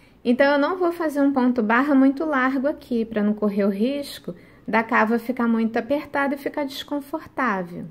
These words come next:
né? Então, na minha cava, eu vou fazer um ponto barra estreitinho, só pra dar o acabamento aqui na cava,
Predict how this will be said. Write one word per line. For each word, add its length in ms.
né? 240
Então, 240
na 200
minha 260
cava, 320
eu 60
vou 120
fazer 380
um 80
ponto 320
barra 300
estreitinho, 1120
só 360
pra 540
dar 300
o 20
acabamento 720
aqui 180
na 160
cava, 520